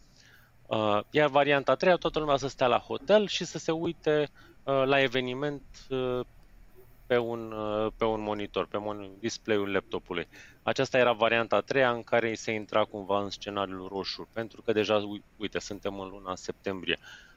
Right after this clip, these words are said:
Uh, de asemenea, la fel, au fost evenimente care deja s-au, uh, anulat pentru că erau organizate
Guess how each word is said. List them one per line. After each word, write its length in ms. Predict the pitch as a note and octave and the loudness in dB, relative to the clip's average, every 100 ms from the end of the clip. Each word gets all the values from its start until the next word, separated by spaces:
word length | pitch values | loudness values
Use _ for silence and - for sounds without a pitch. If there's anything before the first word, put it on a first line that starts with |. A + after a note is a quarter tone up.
| _ - - | _ -20 -4
Uh, 340 | A2+ G#2+ G#2 G#2 - - - | 0 4 4 2 -4 -20 2
de 80 | B2+ | 2
asemenea, 420 | B2 D3+ D3 C#3 | 2 -2 0 2
la 100 | C#3 | 2
fel, 340 | - D3 A#2 - | 2 0 0 0
au 120 | G#2+ | -2
fost 300 | - C3 - | -2 -4 -4
evenimente 420 | A2+ A2+ A#2 B2 | -4 -4 -4 -4
care 200 | C3 B2 | 0 0
deja 240 | A#2 A#2 C3 | 0 0 -2
s-au, 380 | - B2+ B2 A#2 | 2 2 2 -2
uh, 280 | A#2+ A2 G#2 | -2 0 0
anulat 540 | A2+ A2+ F#2+ G2+ D3+ | -2 -2 -2 0 0
pentru 440 | - C#3+ C3+ - - - | 0 -6 -6 -12 -14 2
că 60 | |
erau 220 | - C3 C3+ | 4 4 0
organizate 1000 | B2 A#2 G#2 F#2+ - C3 - D#3 D#3+ | 0 0 -2 -6 2 2 2 0 0